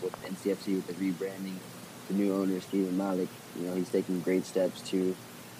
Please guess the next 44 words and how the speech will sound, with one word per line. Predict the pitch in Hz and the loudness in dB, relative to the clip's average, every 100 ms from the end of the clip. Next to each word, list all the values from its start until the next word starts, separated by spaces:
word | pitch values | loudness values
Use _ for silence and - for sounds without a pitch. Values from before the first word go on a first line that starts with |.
| - | -2
you | 92 | 2
know, | |
even | 90 95 92 | 4 4 4
try | 101 98 | 4 4
to | |
build | 90 95 | 4 4
that | 87 78 - | 4 2 2
big | 98 | 0
stadium | - 98 95 92 87 | 2 2 4 2 0
in | 85 | -2
downtown. | 92 95 104 101 90 87 - | 0 -2 0 0 0 -4 -4
Um, | 90 90 85 85 - - - - | -2 -2 -2 -4 -8 -12 -14 -4
so | - | 8
yeah, | 113 104 | 10 10
I | |
think | 127 113 | 8 8
in | 107 | 10
every | 113 120 | 10 10
aspect, | 113 120 - 135 95 | 10 10 8 8 6
the | 87 | 0
club's | - 101 101 | 4 2 4
growing, | 101 98 87 | 6 6 4
soccer's | - 92 90 90 | 2 2 4 2
growing. | 90 92 87 - - - | 2 0 -2 -8 -12 -4
It's | 95 90 | -4 4
great | 107 95 | 6 6
to | 98 | 4
see | - | 2
how | 98 92 | 2 2
it's | 82 | -2
gone | - 95 92 87 85 - | -2 -2 0 -4 -6 -6
last, | 90 87 - - | -2 -2 -4 -6
since | 98 95 | -2 0
I've | 90 | 2
been | 95 | 2
here | 95 90 | 0 0
for | 85 | 0
the | |
last | 87 90 - | -2 -2 -4
two | 90 | -2
and | |
a | 90 | -2
half | 85 - | -2 2
years. | 92 82 - | 2 2 -2